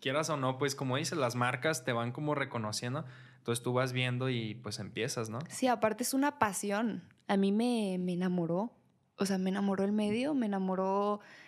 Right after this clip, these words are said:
Speaker 2: este, cómo conquisté a la cámara. O sea, me enamoró totalmente, tanto que terminé dando cursos. O sea,
Speaker 1: ¿De
Speaker 2: es
Speaker 1: modelaje?
Speaker 2: de pose fotográfica.
Speaker 1: Ah, ok.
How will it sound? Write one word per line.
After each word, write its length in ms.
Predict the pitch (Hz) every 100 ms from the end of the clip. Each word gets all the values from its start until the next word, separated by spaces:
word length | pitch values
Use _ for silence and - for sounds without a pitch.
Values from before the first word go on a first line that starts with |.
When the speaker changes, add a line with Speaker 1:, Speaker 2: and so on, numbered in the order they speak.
| -
Speaker 2:
este, 560 | 196 202 - - 196 190
cómo 200 | 202 208
conquisté 360 | 226 208 196
a 40 | 202
la 100 | 202
cámara. 240 | 208 214
O 40 | 202
sea, 120 | 190
me 140 | 196
enamoró 400 | 196 196 196 196 202
totalmente, 680 | 226 233 220 202 196 214
tanto 340 | 208 208 196 214
que 100 | 226
terminé 400 | 214 196 190 185
dando 300 | 185 185 190
cursos. 500 | 214 220 180 185 - _ _ _
O 100 | 202
sea, 160 | 196 196
Speaker 1:
¿De 240 | 190 190
Speaker 2:
es 60 | 113
Speaker 1:
modelaje? 500 | 107 101 101 101 107 - -
Speaker 2:
de 120 | -
pose 260 | 240 254 262
fotográfica. 680 | 240 226 190 180 - - -
Speaker 1:
Ah, 180 | - 95
ok. 140 | 120